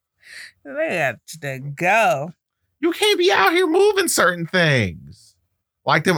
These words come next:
Speaker 2: opioids, anything that's opioid
Speaker 1: Nah,
Speaker 2: based.
Speaker 1: can't nobody be no opioid shit around me. That's fucking terrible. Well,
Speaker 2: Like,
Speaker 1: said one
Speaker 2: people
Speaker 1: thing.
Speaker 2: out here moving heroin and other crazy stuff. No, I'm out of it.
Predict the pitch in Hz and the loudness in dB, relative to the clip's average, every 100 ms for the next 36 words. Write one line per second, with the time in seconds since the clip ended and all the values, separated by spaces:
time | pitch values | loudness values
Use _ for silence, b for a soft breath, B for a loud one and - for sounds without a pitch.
0 | - 151 190 294 - 214 226 359 190 104 | 0 0 2 2 4 4 4 2 0 0
1 | 147 180 180 180 165 - 147 160 175 190 | 0 0 0 0 -2 0 0 0 0 2
2 | - 185 202 - 269 330 175 151 147 135 | 2 2 2 0 -2 -4 -6 -6 -8 -10
3 | - 143 107 110 113 - 107 107 110 107 | -10 -12 -12 -14 -14 -16 -20 -20 -16 -14
4 | 104 185 - _ _ - - - - 139 | -8 -8 -10 _ _ -20 -20 -20 -20 _
5 | - - _ _ _ _ _ - 185 190 | -20 -20 _ _ _ _ _ -14 -10 -8
6 | 190 175 _ _ _ _ _ _ _ _ | -8 -10 _ _ _ _ _ _ _ _
7 | _ 107 127 127 113 143 147 156 175 170 | _ -2 2 2 2 -2 -8 -8 -2 -2
8 | 175 160 165 160 151 139 160 147 117 127 | 2 4 4 4 0 0 0 0 0 0
9 | 147 175 175 175 170 160 135 110 104 117 | 2 2 0 0 0 0 -2 -2 -2 0
10 | 147 131 - 110 131 160 165 160 175 185 | 0 -2 -4 -2 -2 -2 -4 -4 -2 -2
11 | 170 175 214 254 196 - - 143 160 113 | 0 0 2 2 2 0 0 2 2 0
12 | 85 82 | -2 -8